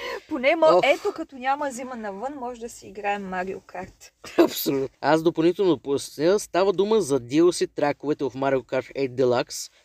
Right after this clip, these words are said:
Speaker 2: т.е. тази за Switch. Nintendo обявиха до края на тази година, две хиляди двадесет и трета, че ще пускат осем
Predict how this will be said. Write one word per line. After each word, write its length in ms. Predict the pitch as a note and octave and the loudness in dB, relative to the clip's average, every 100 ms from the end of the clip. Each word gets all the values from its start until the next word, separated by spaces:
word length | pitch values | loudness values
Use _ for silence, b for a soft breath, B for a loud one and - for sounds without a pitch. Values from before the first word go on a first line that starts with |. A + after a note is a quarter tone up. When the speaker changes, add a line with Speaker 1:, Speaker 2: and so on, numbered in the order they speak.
| - | -4
Speaker 2:
т.е. 120 | C3+ | -2
тази 300 | - C3+ C3 | 0 0 0
за 120 | A#2+ | 0
Switch. 680 | A2 - F3+ - - - - | -4 -2 -2 -2 -14 -14 -10
Nintendo 520 | C3 C3 B2 A3+ G#3+ A3+ A3+ A3+ G#3+ | -8 -6 -2 -2 0 0 2 2 2
обявиха 920 | D#3+ C#3+ E3+ G#3 - G3 G3 G3 G3 F3+ | 2 4 2 2 2 4 4 4 4 2
до 180 | C#3 C3 | -2 -4
края 320 | D3+ E3+ F3+ | 0 2 2
на 320 | D#3 D3 C3 - | 0 0 0 -2
тази 280 | E3 F3+ D3 | 2 2 2
година, 380 | B2+ B2+ B2 C3+ | -2 -4 -2 -2
две 120 | B2 | -2
хиляди 160 | C#3 C#3 | -2 -2
двадесет 260 | B2+ C3+ C#3 | -2 -2 -2
и 40 | |
трета, 180 | D#3+ - | -4 -4
че 140 | - | -8
ще 140 | - - | -8 -6
пускат 580 | E3+ - F3 - - - | -6 -4 -2 -2 -4 -2
осем 1000 | A2 D3 - G#3+ A3 A#3 A#3 A#3+ A#3+ | 2 2 0 2 2 0 -2 -4 -8